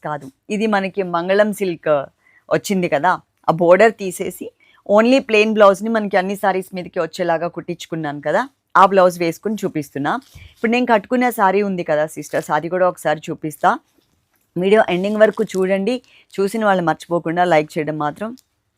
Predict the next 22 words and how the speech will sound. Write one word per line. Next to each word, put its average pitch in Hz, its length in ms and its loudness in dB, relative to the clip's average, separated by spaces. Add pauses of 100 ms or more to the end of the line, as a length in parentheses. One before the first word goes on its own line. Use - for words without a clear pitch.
(380)
గుర్తుపెట్టుకోండి. - 640 -6
నేను - 260 -10
ఇప్పుడు - 160 -12
నా 160 100 0
శారీ 143 260 -2
చూపిస్తా. - 460 -20 (1400)
చూడండి 269 440 6
శారీ 226 360 8
లుక్, 214 420 2 (640)
ఆ, 185 260 8
కొంచెం, 214 520 2
ఆ, 185 200 4 (240)
లావుగా 190 400 10
ఉన్న 233 280 2
వాళ్ళు 226 280 4
కూడా 214 400 -2 (280)
చక్కగా 226 400 0
కట్టుకోవచ్చు. 190 640 -4
ఫాలింగ్, 226 540 0
ఆ, 180 100 -2
ఫ్యాబ్రిక్ 180 520 2
ఉంటదన్నమాట. 165 640 -2